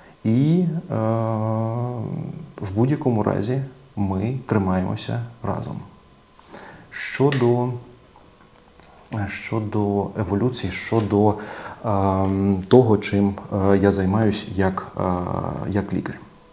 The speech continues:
Вже багато років, і це вже, е, кілька поколінь, ми займаємось, е,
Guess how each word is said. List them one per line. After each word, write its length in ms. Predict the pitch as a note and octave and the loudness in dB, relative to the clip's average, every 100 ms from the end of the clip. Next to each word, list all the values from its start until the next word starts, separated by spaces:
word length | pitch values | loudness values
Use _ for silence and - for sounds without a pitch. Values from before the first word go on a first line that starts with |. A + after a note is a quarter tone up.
| - - - - - - - - - - | -20 -20 -20 -20 -20 -20 -18 -18 -14 -10
Вже 300 | F#2+ G#2+ C3+ | 0 4 4
багато 680 | G#2 G#2 A#2+ B2 A2+ G#2 - | 4 4 2 0 2 2 2
років, 340 | A#2+ C3 G2 - | 2 2 0 -2
і 20 | |
це 340 | - - G#2+ G2 | -2 2 4 2
вже, 160 | F2+ G2 | 0 0
е, 360 | F#2+ - G2 F#2+ | -2 -2 -4 -2
кілька 380 | - - - - - | -2 0 -2 -4 -4
поколінь, 420 | F#2+ G#2+ C3 E3 | -2 2 4 4
ми 180 | A2 C3 | 4 2
займаємось, 880 | G#2 F#2 F#2+ A#2 A#2+ A#2+ A#2+ - - | 2 2 0 0 0 -2 -4 -8 -10
е, 40 | - | -6